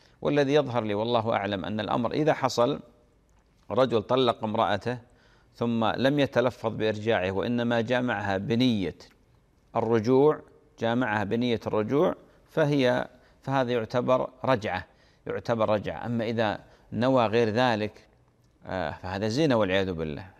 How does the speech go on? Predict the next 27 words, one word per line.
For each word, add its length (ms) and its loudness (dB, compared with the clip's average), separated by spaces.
لأن 280 -2
ال-، 180 -4
ال-، 200 -4
النية، 580 2
آه، 800 -6
مهمة 400 2
جدًا. 320 0
يقول 360 0
النبي 320 2
عليه 200 2
الصلاة 260 -2
والسلام: 300 -4
"إنما 340 4
الأعمال 420 2
بالنيات"، 560 2
فإقدامه 680 2
على 220 4
مثل 240 -2
هذا 200 0
الفعل 420 -4
بأي 340 2
نية؟ 260 0
النية 360 0
تميز 520 0
العبادات 640 2
عن 180 -2
العادات، 560 0